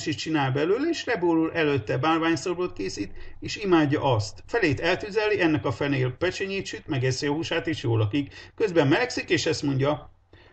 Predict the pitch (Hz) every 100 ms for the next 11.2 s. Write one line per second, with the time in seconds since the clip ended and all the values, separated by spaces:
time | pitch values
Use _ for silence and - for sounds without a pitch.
0 | _ - 381 311 269 202 180 175 160 156
1 | 147 139 131 - 139 147 151 147 147 143
2 | - 135 131 - 123 - 147 120 104 92
3 | - - - 269 170 151 147 147 208 214
4 | 214 190 196 233 - 160 143 147 135 139
5 | 131 160 147 127 113 120 113 117 151 240
6 | 233 214 202 185 175 165 160 156 156 -
7 | - - - 190 151 131 123 131 208 170
8 | 160 156 - - 220 - 139 147 175 165
9 | 156 156 175 175 160 151 - - - 202
10 | 156 131 151 123 139 147 - - 120 98
11 | 101